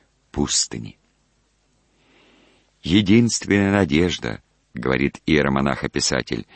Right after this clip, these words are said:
была на чудотворную икону Божией Матери, и надежда эта оправдалась. В тысяча семьсот семьдесят первом году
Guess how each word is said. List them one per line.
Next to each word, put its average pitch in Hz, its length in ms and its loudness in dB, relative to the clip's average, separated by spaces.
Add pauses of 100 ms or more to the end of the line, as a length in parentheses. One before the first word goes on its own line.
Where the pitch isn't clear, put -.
(300)
была 80 360 2
на 104 120 4
чудотворную 92 760 2
икону 87 380 2
Божией 80 420 2
Матери, 80 560 -2 (540)
и 78 120 0
надежда 76 540 2
эта 107 200 2
оправдалась. 80 880 -2 (640)
В - 140 -20
тысяча 123 520 2
семьсот 85 560 0 (280)
семьдесят 65 580 -2
первом 117 440 2
году 80 420 0